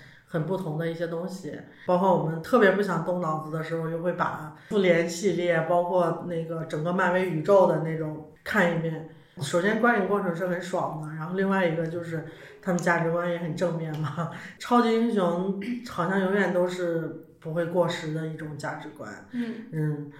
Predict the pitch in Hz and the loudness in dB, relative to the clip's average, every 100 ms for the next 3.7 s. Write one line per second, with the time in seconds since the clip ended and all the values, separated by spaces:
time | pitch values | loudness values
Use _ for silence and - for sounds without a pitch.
0 | - 160 165 170 165 180 175 165 165 156 | -10 -2 2 4 2 0 0 0 -2 -4
1 | 147 151 151 151 147 156 151 160 156 - | -6 -6 -6 -8 -8 -6 -4 -2 -4 -2
2 | 160 156 151 - 160 165 - 185 156 151 | -2 0 -2 -4 -6 -8 -8 -6 -4 -4
3 | 151 147 151 160 160 - 123 | -6 -8 -8 -8 -8 -12 -12